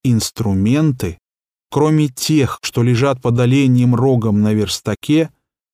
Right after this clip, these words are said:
ему бы и не понадобились. На тысячу километров вокруг не было стрелка лучше, чем он.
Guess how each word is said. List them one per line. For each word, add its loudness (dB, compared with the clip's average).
ему 0
бы 2
и 0
не 0
понадобились. -2
На 2
тысячу 0
километров 0
вокруг -4
не 2
было 0
стрелка -2
лучше, -2
чем 0
он. 0